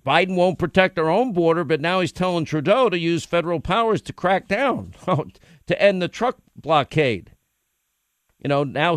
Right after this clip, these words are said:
now more, more truckers are joining as a result of all of this.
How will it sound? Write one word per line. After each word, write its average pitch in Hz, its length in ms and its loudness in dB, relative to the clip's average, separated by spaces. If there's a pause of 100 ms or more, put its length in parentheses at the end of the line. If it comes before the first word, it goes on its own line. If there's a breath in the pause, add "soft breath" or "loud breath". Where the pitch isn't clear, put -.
(140)
now 175 500 0
more, 247 500 4 (640)
more 226 580 0
truckers 151 600 -2
are 143 160 -2
joining 156 460 0
as 151 160 -2
a 175 60 0
result 185 460 2
of 165 180 2
all 135 240 0
of 107 140 -4
this. 107 440 -4